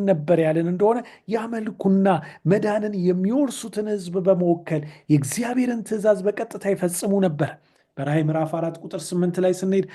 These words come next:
በእግዚአብሔር የዙፋን መቀመጫ ውስጥ እነዚህን ኪሩቤሎች እናገኛለን። በራእይ ምዕራፍ አምስት ከቁጥር ስምንት እስከ ዘጠኝ እንደዚያው። በራእይ፣ በዕብራውያን ምዕራፍ አንድ ቁጥር አስራ አራት ደግሞ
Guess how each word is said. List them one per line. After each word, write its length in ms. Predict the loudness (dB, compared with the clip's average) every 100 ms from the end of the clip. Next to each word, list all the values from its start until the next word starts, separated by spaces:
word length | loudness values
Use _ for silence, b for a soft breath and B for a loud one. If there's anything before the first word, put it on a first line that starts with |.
| B
በእግዚአብሔር 680 | -2 -2 0 0 2 2 2 0 B
የዙፋን 560 | 4 6 4 2 2 2 0 -6 b -2
መቀመጫ 480 | -2 0 0 0 0 -4
ውስጥ 280 | -4 -8 -8
እነዚህን 500 | -2 0 2 2 0
ኪሩቤሎች 560 | 0 0 2 2 0 -2
እናገኛለን። 720 | -6 -6 -2 -2 -2 -4 -10 -20 b b b
በራእይ 300 | -2 2 4
ምዕራፍ 280 | 2 0 0
አምስት 260 | -2 -4 -8
ከቁጥር 320 | -8 -8 -8
ስምንት 300 | -6 -4 -6
እስከ 220 | -2 0
ዘጠኝ 260 | 0 2 0 0 B -2
እንደዚያው። 540 | 2 4 2 0 -4 -6 B _
በራእይ፣ 340 | 4 6 6 4 4
በዕብራውያን 500 | 6 6 8 4 4
ምዕራፍ 240 | 4 4 4
አንድ 160 | 0 -2
ቁጥር 240 | 0 2
አስራ 200 | 2 0
አራት 200 | 0 0 -6
ደግሞ 200 | -10